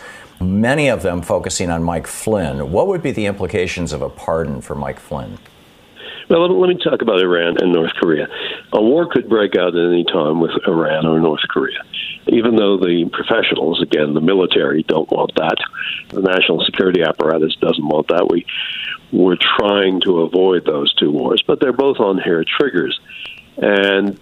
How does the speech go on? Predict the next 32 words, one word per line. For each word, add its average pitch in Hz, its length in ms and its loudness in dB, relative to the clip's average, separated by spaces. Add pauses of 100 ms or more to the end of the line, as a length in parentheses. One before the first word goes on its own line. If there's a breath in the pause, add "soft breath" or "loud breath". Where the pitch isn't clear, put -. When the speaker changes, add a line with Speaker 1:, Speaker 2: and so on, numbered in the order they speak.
(140)
Speaker 2:
the - 80 0
president 113 440 2
the 101 120 2
other 98 160 0
day, 85 400 2 (260)
uh, 92 240 2
instructed 95 680 0
the 85 60 2
military 82 600 0 (400 loud breath)
not 135 380 2
to - 80 2
be 151 160 0
pushed - 320 0
around 135 340 2
anymore 101 480 2
by 90 220 0
Iranian 92 760 2
naval 98 380 2
ships - 420 -2
in 71 80 -2
the 73 80 -2
Gulf. - 280 0 (340)
Well, 98 160 2
they 82 120 0
haven't - 380 -4
been. - 240 -6 (420 loud breath)
But 104 140 0
he 117 220 2 (360 loud breath)
told 139 220 4
them 131 100 4
to 120 80 4
lean 127 320 2